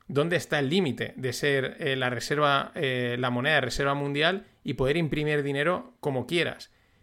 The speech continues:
Y ahí está, la respuesta propia más larga, ¿no? Si la escuchásemos de Warren, es bastante,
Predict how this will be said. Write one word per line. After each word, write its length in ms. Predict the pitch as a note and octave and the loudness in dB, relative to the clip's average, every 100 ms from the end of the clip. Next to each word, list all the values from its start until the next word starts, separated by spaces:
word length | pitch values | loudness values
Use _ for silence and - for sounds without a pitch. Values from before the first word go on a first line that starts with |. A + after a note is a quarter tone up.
| _ - | _ -4
Y 80 | |
ahí 160 | B2+ F#3 | 2 4
está, 480 | F#3 - G3 F3 - | 4 2 2 2 0
la 160 | C3+ B2 | -2 0
respuesta 460 | B2 - F3+ F#3 | 0 -2 0 2
propia 380 | F3 F3 E3 D#3+ | 2 2 2 2
más 220 | D#3+ D#3+ | 0 0
larga, 280 | D#3 E3+ D#3+ | 2 2 2
¿no? 120 | F3 | -2
Si 120 | E3+ B2+ | -4 -2
la 80 | |
escuchásemos 540 | B2 B2+ B2 C#3 D3+ D3 | -2 -2 -4 -2 -2 0
de 60 | |
Warren, 320 | C#3+ D3 E3+ E3 | 2 2 0 -4
es 100 | D3 | -4
bastante, 580 | D#3+ E3 D#3+ F#3+ - | -4 -2 0 -2 -2